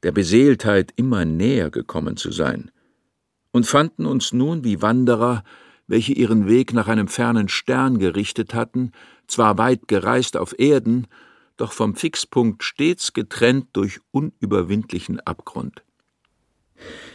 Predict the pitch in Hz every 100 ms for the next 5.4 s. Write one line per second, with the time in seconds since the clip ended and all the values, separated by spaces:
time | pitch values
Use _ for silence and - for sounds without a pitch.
0 | _ _ 101 - 156 190 156 127 120 -
1 | 127 143 127 104 107 92 - 135 135 -
2 | - 90 - - 101 101 85 92 127 139
3 | 110 120 - 104 82 107 123 110 - -
4 | 123 120 - 104 87 113 - 104 - 98
5 | 120 120 104 90